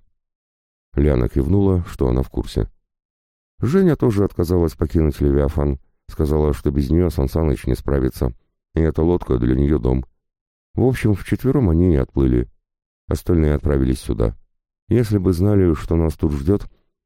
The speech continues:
то некоторых стоило бы оставить на подводной лодке, потому что у них путешествие выдалось гораздо более спокойным, чем у нас.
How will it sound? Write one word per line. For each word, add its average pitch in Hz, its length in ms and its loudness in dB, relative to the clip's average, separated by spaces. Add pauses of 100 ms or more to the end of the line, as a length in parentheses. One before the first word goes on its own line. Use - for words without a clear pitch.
(340)
то 92 100 2
некоторых 95 640 0
стоило 85 400 2
бы 78 140 0
оставить 80 480 -2
на 78 120 0
подводной 76 440 0
лодке, 80 420 0 (480)
потому 78 300 0
что 76 160 -2
у 78 40 4
них 85 140 2
путешествие 73 640 -2
выдалось 69 380 0
гораздо 69 360 0
более 69 280 2
спокойным, 71 500 0
чем 65 180 -4
у 58 60 -2
нас. 53 260 -4